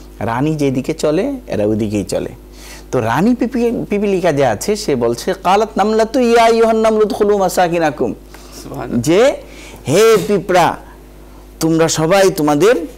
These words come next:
Speaker 1: এই গর্তের মধ্যে ঢুকে পড়ো। লা ইয়াহতিমান্নাকুম সুলাইমান ওয়া জুনুদুহু হুম লা ইয়াশউরুন।" যে যাতে করে তোমাদেরকে সুলাইমান আলাইহিস সালাতু ওয়াস সালাম তার সৈন্যবাহিনী যাতে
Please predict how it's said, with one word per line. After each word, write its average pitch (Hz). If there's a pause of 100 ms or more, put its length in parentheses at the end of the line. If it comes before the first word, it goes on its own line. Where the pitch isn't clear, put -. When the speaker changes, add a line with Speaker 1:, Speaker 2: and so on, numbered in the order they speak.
(220)
Speaker 1:
এই -
গর্তের 131
মধ্যে 117
ঢুকে 123
পড়ো। 110
লা 160
ইয়াহতিমান্নাকুম 156
সুলাইমান 123
ওয়া 139
জুনুদুহু 170
হুম 190
লা 135
ইয়াশউরুন।" 127 (600)
যে 120
যাতে 123
করে 247 (400)
তোমাদেরকে 123
সুলাইমান 113
আলাইহিস 113
সালাতু 107
ওয়াস 104
সালাম 175
তার 117
সৈন্যবাহিনী 120
যাতে 107